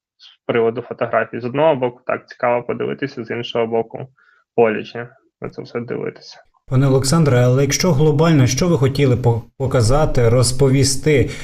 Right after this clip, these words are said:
Speaker 2: е, українцям, світові, можливо, е, цими своїми роботами, е, окрім того, що ви збирали там і на свій, як я розумію, підрозділ,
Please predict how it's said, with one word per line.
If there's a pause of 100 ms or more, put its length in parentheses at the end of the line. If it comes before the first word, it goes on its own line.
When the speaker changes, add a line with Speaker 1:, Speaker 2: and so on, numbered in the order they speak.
(180)
Speaker 2:
е,
українцям,
світові,
можливо, (380)
е, (300)
цими
своїми
роботами, (180)
е,
окрім
того,
що
ви
збирали (120)
там
і (220)
на
свій,
як
я
розумію,
підрозділ,